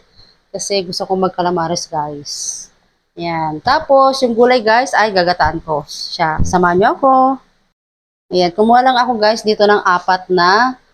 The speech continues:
pusit. Ayan. Tatanggalan ko lang siya ng ata, yung itim. Ito guys, oh.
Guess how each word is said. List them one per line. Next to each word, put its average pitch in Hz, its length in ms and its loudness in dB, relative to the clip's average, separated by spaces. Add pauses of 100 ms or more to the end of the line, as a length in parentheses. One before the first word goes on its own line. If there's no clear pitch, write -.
(160)
pusit. 196 400 -4 (800)
Ayan. 156 560 -6 (240)
Tatanggalan 220 560 0
ko 233 80 2
lang 220 160 2
siya 202 160 2
ng 202 80 2
ata, 165 480 0
yung 190 160 -2
itim. 185 480 -2 (160)
Ito 175 160 -10
guys, 175 320 -2
oh. 151 160 -12